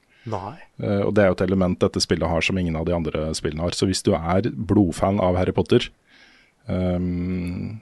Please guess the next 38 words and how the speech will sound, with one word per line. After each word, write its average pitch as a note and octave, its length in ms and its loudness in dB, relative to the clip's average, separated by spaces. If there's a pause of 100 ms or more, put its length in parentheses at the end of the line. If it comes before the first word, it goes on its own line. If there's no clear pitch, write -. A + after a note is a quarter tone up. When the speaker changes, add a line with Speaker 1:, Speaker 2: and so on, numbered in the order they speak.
(140)
Speaker 2:
jeg F2+ 140 -4
fikk F#2+ 160 -2
en F#2 80 2
melding E2 240 2
på - 100 -2
Twitter F#2 320 0
i F#2 100 2 (140)
dag A#2+ 240 6
av A#2 80 8
en G#2+ 140 4
som A2 240 0
hadde G#2 240 6 (100)
tatovert, G2+ 480 4
eh, G2 320 6
Death F#2+ 240 2
Eater-tatovering G2 960 2
for, G2+ 160 4
eh, G2+ 380 4 (100)
sytten A2+ 400 0
år F2+ 80 0
siden, G2+ 320 0 (400)
<laughs> - 400 -10
og A#2 80 0
fulgt G#2 240 2
dette G#2 240 4
universet, G2 320 2
og, G2+ 480 6
og G2+ 640 2
også A#2 240 2
mener G#2 240 4
Elden F#2+ 160 2
Ring G2 160 4
er G2 80 4
bedre, G2 320 4
men, G2+ 260 4
eh, G#2 380 2
hallo, G2+ 260 2
Galtvort. G#2+ 540 0